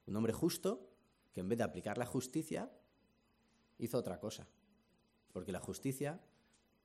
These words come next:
es amar a Dios. La misericordia triunfa sobre la justicia. Que sigamos meditando ante Dios y pensando. A veces ante nuestros problemas le damos muchas vueltas a las cosas, pero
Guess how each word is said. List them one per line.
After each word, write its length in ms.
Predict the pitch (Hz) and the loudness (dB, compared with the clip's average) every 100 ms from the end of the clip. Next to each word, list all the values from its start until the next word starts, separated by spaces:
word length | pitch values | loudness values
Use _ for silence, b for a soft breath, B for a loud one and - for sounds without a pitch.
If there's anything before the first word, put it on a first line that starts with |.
| - | -10
es 140 | 107 | -6
amar 160 | 104 98 | -4 -2
a 60 | |
Dios. 340 | 92 92 - - _ _ _ - | -4 -6 -12 -20 _ _ _ -10
La 120 | 101 | -6
misericordia 680 | 98 95 92 120 143 165 - - | -4 -4 -2 0 0 -4 -8 -10
triunfa 440 | 92 107 123 156 185 | -6 -4 -4 -8 -10
sobre 180 | - 85 | -10 -10
la 80 | 80 | -10
justicia. 460 | 95 - 82 - - _ - _ _ _ b b b b b b b _ _ _ _ _ - _ _ _ - _ _ _ _ _ _ _ _ | -12 -12 -12 -14 -20 _ -20 _ _ _ b b b b b b b _ _ _ _ _ -20 _ _ _ -20 _ _ _ _ _ _ _ _
Que 120 | 139 | 8
sigamos 520 | 127 131 120 170 202 175 | 8 8 8 8 8 8
meditando 500 | 135 117 143 160 175 | 10 10 10 8 8
ante 220 | 156 113 | 6 8
Dios 440 | 123 98 - - - _ _ | 8 8 2 -4 -12 _ _
y 120 | 120 | 2
pensando. 680 | 113 110 98 - 120 95 76 - _ _ | 4 4 4 2 2 2 -2 -12 _ _
A 100 | - | 2
veces 280 | 123 143 160 | 4 6 6
ante 140 | 143 117 | 6 4
nuestros 280 | 110 101 | 2 0
problemas 460 | - 107 131 156 147 | 0 4 6 6 6
le 60 | 120 | 6
damos 200 | 135 127 | 6 6
muchas 300 | 135 120 107 | 4 2 4
vueltas 340 | 143 120 107 | 4 4 2
a 60 | 107 | 2
las 160 | 98 | 2
cosas, 320 | - 123 95 | 0 2 0
pero 340 | - 107 101 | 0 0 0